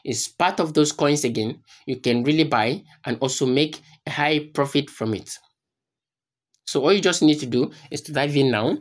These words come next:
but invest little. But if you can take a high risk, you'll be the richest person. Okay? That is it. It's number three.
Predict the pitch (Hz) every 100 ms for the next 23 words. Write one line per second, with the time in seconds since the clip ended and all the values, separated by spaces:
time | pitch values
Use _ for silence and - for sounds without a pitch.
0 | - - _ 127 135 127 - 139 135 151
1 | 147 - 113 123 120 87 - _ _ _
2 | _ _ _ _ - - - 120 139 -
3 | 226 202 190 175 151 165 170 151 117 123
4 | 135 208 190 175 196 190 190 175 117 117
5 | _ _ _ _ _ _ _ _ _ _
6 | _ - - 160 233 _ _ _ _ _
7 | _ _ _ _ _ _ _ _ _ _
8 | _ _ _ _ _ - _ _ _ 175
9 | 190 151 180 - - _ _ 175 165 139
10 | 127 127 208 294